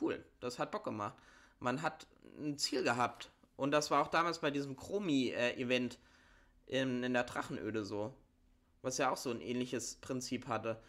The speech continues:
Da wurde man auch von Run zu Run stärker und konnte sich Improvements kaufen und musste nicht, weiß nicht, jedes Mal quasi wieder von vorne anfangen und einfach nur für eine Währung reingehen, die man nur für ein einziges Item braucht.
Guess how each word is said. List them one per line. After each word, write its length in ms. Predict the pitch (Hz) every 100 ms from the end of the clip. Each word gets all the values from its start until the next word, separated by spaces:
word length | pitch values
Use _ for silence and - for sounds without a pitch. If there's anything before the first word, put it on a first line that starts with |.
| - -
Da 160 | 123
wurde 160 | 131 151
man 200 | 151 143
auch 140 | 180
von 340 | - 175 156 139
Run 200 | 143 185
zu 120 | 175
Run 220 | 160 156
stärker 420 | 156 - 185 -
und 100 | 120
konnte 220 | 127 131 131
sich 180 | 143
Improvements 560 | 143 131 190 196 110 107
kaufen 460 | - 101 104 107 - - - -
und 480 | - 123 120 120 120 - -
musste 380 | 85 139 151 160
nicht, 480 | 160 170 - - - _ _ _ -
weiß 160 | 139 120
nicht, 160 | 120
jedes 240 | 151 143 143
Mal 140 | 131
quasi 320 | - 131 127
wieder 180 | 131 123
von 180 | - 123
vorne 300 | - 165 113
anfangen 440 | 95 113 127 117
und 120 | 120
einfach 280 | 113 127 143
nur 200 | 135 143
für 120 | 143
eine 160 | 143 127
Währung 320 | 139 156 156
reingehen, 500 | 143 135 147 147 156 - - - - -
die 120 | 143 139
man 540 | 139 139 143 143 147 - _ _ _ _ _ _
nur 340 | - 151 156 156
für 200 | 160 147
ein 320 | 123 151 151
einziges 420 | 110 160 170 156
Item 340 | - 208 175 120
braucht. 400 | 107 104 101